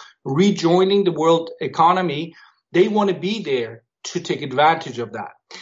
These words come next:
But I, I say this as well, Bruce. This is important. Those of us who've been covering Iran,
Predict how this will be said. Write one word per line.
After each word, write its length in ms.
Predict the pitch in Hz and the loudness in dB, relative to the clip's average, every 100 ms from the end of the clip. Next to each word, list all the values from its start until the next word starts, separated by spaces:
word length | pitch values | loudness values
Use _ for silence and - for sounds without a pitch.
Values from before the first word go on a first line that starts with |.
| - - | -6 0
But 220 | 165 165 | 0 2
I, 180 | 196 226 | 2 2
I 100 | 202 | -2
say 260 | 175 254 247 | -2 -4 -4
this 200 | 202 - | -2 -2
as 140 | 139 | -6
well, 280 | 131 156 143 | -2 -2 -2
Bruce. 540 | 127 110 - - - _ _ _ _ _ _ | -6 -12 -14 -20 -20 _ _ _ _ _ _
This 200 | 220 220 | -4 -4
is 120 | 202 | -2
important. 640 | 185 170 - 170 - 107 - _ - | -2 -2 0 0 0 -8 -14 _ -6
Those 240 | 156 175 | 0 2
of 100 | 196 | 4
us 120 | 196 196 | 2 0
who've 120 | 170 | -4
been 140 | 165 | -4
covering 360 | 185 175 175 151 | -2 -2 -2 -4
Iran, 560 | 143 151 147 135 151 | -4 -2 -2 -4 -10